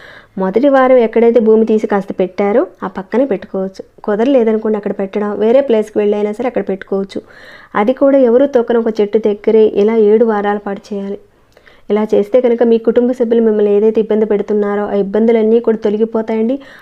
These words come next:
అనుకూలంగా వారు మారుతారు. చాలా శక్తివంతమైన పరిహారం. ఈ పరిహారానికి అంతటి శక్తి ఉంది. అందుకే నేను ఇంత విపులంగా ప్రతి ఒక్కటి కూడా మీకు అర్థం కావడానికని చెప్తున్నానండి. ఎవరికైతే ఈ సమస్యలు ఉన్నాయో తప్పకుండా చేసుకొని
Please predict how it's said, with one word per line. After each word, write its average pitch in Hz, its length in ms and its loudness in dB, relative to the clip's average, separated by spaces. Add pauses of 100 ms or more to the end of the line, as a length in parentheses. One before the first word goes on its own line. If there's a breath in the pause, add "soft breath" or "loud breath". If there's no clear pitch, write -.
(120)
అనుకూలంగా 247 580 2
వారు 220 200 -2
మారుతారు. 202 540 -6 (640 soft breath)
చాలా 233 300 0
శక్తివంతమైన 226 680 -2
పరిహారం. 220 580 -2
ఈ 208 60 -2
పరిహారానికి 226 800 -2
అంతటి 214 380 -6
శక్తి 208 340 -2
ఉంది. 214 240 -4 (680 soft breath)
అందుకే 240 280 0
నేను 254 180 2
ఇంత 233 260 0
విపులంగా 226 540 2
ప్రతి 214 360 -2
ఒక్కటి 220 420 0
కూడా 240 180 2
మీకు 226 160 0
అర్థం 220 280 -2
కావడానికని 208 580 -2
చెప్తున్నానండి. 208 760 -2 (360 loud breath)
ఎవరికైతే 262 520 2
ఈ 220 160 -2
సమస్యలు 220 460 -2
ఉన్నాయో 214 340 -4
తప్పకుండా 233 640 -2 (100)
చేసుకొని 208 460 -4